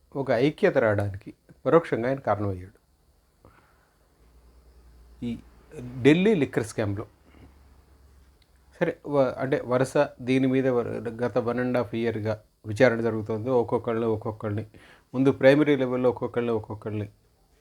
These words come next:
అరెస్ట్ చేశారు, వాళ్ళు జైల్లో ఉన్నారు. రెండు తర్వాత ఇది పెరిగింది. మనోజ్ సిసోడియా, మనోజ్, మనోజ్ సిసోడియా నుంచి మొదలెడితే వరుస ఇట్లా పెరుగుతూ వస్తుంది. రైట్.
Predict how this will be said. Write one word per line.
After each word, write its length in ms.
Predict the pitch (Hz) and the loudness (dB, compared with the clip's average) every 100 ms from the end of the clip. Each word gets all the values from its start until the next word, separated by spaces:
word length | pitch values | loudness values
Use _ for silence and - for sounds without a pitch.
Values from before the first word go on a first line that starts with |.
| - | -2
అరెస్ట్ 300 | 123 110 - | 0 0 -4
చేశారు, 400 | 107 113 110 139 _ _ - | -6 -6 -6 -8 _ _ -4
వాళ్ళు 180 | 110 107 | -2 0
జైల్లో 320 | 107 101 101 | -2 -2 -6
ఉన్నారు. 260 | 101 104 - _ _ _ _ _ _ _ - | -10 -12 -16 _ _ _ _ _ _ _ -2
రెండు 160 | 247 240 | 0 4
తర్వాత 480 | 165 143 147 220 - _ - | 6 6 6 4 -2 _ -4
ఇది 160 | 151 135 | -2 -4
పెరిగింది. 480 | - 123 110 110 _ _ | -4 -6 -6 -14 _ _
మనోజ్ 260 | 123 139 135 | -2 0 2
సిసోడియా, 580 | 131 104 123 120 120 117 - | -2 0 -2 0 0 0 -8
మనోజ్, 580 | 113 117 131 123 - - - | -6 0 0 -2 -10 -20 -12
మనోజ్ 360 | 117 123 143 143 | -2 4 4 2
సిసోడియా 480 | 123 113 117 113 | -8 -8 -6 -4
నుంచి 340 | 110 104 - 104 _ _ | -4 -8 -12 -16 _ _
మొదలెడితే 480 | 113 113 104 107 240 _ _ _ _ _ 147 | -10 -8 -8 -10 -14 _ _ _ _ _ 0
వరుస 180 | 151 | 0
ఇట్లా 220 | 147 - 135 - - _ _ | -2 -4 -4 -4 -20 _ _
పెరుగుతూ 280 | 127 110 113 | -6 -6 -8
వస్తుంది. 300 | 107 - - _ _ _ | -12 -14 -20 _ _ _
రైట్. 100 | 104 | -20